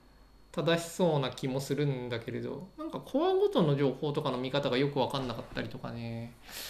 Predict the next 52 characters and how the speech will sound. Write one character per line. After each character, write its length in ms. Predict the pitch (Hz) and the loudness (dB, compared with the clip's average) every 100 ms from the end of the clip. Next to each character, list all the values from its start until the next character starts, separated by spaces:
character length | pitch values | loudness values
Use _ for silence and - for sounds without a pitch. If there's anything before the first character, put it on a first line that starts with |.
| - - - | -14 -18 -20
ち 60 | - | -18
ょ 20 | - | 2
っ 20 | |
と 80 | 190 | 4
な 60 | |
ん 60 | 151 | 6
か 40 | 139 | 6
ブ 140 | 156 | 6
イ 80 | 165 | 6
エ 60 | |
ス 100 | 160 | 6
の 80 | 165 | 2
プ 140 | 156 160 | 2 0
ロ 80 | |
フ 80 | 151 | 6
ァ 100 | 151 | 6
イ 40 | 143 | 8
ラ 360 | 139 135 - | 8 6 4
ー、 120 | 147 131 | -2 -2
う 20 | |
ん、 60 | |
最 280 | 139 180 175 | 2 4 4
近 220 | 180 175 | 4 4
の 100 | 175 | 6
や 120 | 170 165 | 6 4
つ 120 | 139 | 2
は 200 | 120 117 | 4 6
わ 100 | 120 | 6
か 140 | 147 | 4
ん 80 | 131 | 2
な 80 | 113 | -2
く 100 | - | -4
て、 100 | 131 | -2
今 200 | 131 117 | 0 0
調 260 | - 143 127 | 2 4 4
べ 100 | 123 | 2
て 80 | 120 | -2
る 100 | 120 | -4
と 80 | |
こ 100 | 127 | -6
で 100 | 123 | -6
す 100 | 120 | -8
ね。 400 | 127 120 120 120 - _ - - - - - - - - - - - - | -8 -8 -10 -14 -20 _ -20 -20 -20 -20 -20 -20 -20 -20 -20 -20 -20 -6
で、 120 | 151 | -4
そ 120 | 143 311 | 0 4
れ 80 | |
を 100 | 370 | 6
触 280 | 311 311 302 | 8 8 8
っ 100 | 302 | 8
て 100 | 311 | 4
る 100 | 294 | 2
と、 420 | - 294 302 - | 4 6 6 2